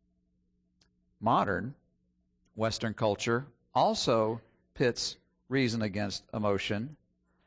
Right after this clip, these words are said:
but in this case, it elevates emotions above everything else.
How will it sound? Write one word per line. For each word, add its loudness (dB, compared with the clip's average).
but 2
in 2
this 2
case, 2
it 2
elevates 2
emotions 0
above 2
everything 0
else. -6